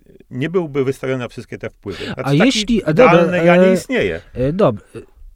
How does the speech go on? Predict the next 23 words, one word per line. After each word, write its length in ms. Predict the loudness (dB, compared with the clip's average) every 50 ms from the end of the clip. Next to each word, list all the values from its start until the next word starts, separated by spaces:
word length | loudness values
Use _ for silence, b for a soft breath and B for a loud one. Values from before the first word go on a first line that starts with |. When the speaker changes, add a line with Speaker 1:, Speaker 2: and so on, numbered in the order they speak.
| _ _ _
Speaker 2:
dobra, 440 | -2 -2 -2 0 0 0 0 -2 -2 0
a 140 | -2 -2 0
bo 200 | 0 0 -2 0
ty, 180 | 0 -2 -2
czekaj, 220 | 0 0 0 0 0
bo 120 | -2 -4
ty 160 | -4 -2 -2
jeszcze 260 | 0 0 -2 -2 -4
się 120 | -4 -2 -2
odnosisz 360 | -2 -2 -2 -2 -2 -4 -4
do, 260 | 0 0 2 2 2 0 -2
mm, 260 | -4 -2 -2 -2 -2
poddawania 540 | -2 -4 -6 -4 -2 -2 -2 0 -2 -2 -4
wpływom, 380 | -6 -6 _ -4 -2 -2 -4 -4
które 320 | -6 -4 -2 0 0 0
wynikają 540 | 0 0 -2 -2 -4 -4 -2 -2 0 0 0
z 40 | 0
interakcji 500 | -2 -2 -2 0 -2 -2 -2 -4 -6 -4
z 60 | -4
innymi 340 | -2 -2 -2 0 0 0 2
ludźmi, 280 | 0 0 0 -2 -4
albo 240 | -4 -2 -2 0 0
nawet 300 | 2 2 0 0 -2 -6